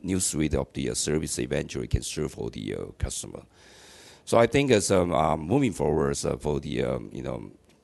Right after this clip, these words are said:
twenty eighteen is, um, this year, some, we're looking for, uh, some,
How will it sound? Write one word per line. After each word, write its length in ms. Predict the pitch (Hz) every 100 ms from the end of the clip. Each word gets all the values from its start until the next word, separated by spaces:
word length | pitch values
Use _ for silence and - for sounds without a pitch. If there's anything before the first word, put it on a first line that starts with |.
| -
twenty 280 | 82 82 76
eighteen 440 | 76 87 78 69
is, 340 | 60 57 - 53
um, 340 | 50 50 50
this 260 | - 71 -
year, 280 | 78 78 78
some, 360 | - 65 52 - - - - - - -
we're 180 | 104
looking 320 | 101 127 120 104
for, 320 | 87 85 76
uh, 60 | 69
some, 380 | - 65 60